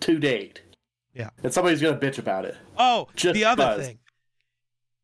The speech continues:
Speaker 2: No, so, sorry, I gotta do this. Some useless, bald, white dude who's fat and angry. Yeah, I'm a fat guy, I gotta say it.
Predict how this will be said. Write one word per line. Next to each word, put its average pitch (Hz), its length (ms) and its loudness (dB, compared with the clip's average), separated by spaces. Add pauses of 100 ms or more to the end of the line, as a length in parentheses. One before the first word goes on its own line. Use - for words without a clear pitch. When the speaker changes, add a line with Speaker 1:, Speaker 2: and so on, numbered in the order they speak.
(380)
Speaker 2:
No, 196 400 -2
so, 185 340 -2
sorry, 147 480 -2
I 151 100 -2
gotta 180 220 2
do 156 180 -2
this. 139 320 -6
Some 226 760 -2
useless, 170 640 -2
bald, 156 540 -4
white 139 340 -6
dude 131 320 -6
who's 131 280 -8
fat 147 340 -4
and 131 100 -16
angry. 117 440 -10 (560)
Yeah, 170 260 -2 (100)
I'm 165 100 -2
a 147 60 -4
fat 135 260 -6
guy, 120 200 -6
I 110 60 -8
gotta 113 160 -10
say 104 220 -12
it. - 100 -18